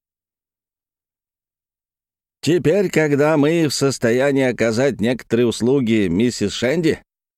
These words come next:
сказал, просияв, доктор Слоп, — было бы не худо,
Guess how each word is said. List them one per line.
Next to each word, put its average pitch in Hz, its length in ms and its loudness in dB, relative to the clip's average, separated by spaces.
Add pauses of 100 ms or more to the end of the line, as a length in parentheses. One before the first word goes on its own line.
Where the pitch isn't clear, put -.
(140)
сказал, 95 380 -2
просияв, 101 420 0
доктор 104 320 -2
Слоп, — 107 300 0 (720)
было 196 240 0
бы 233 80 2
не 233 100 2
худо, 220 540 0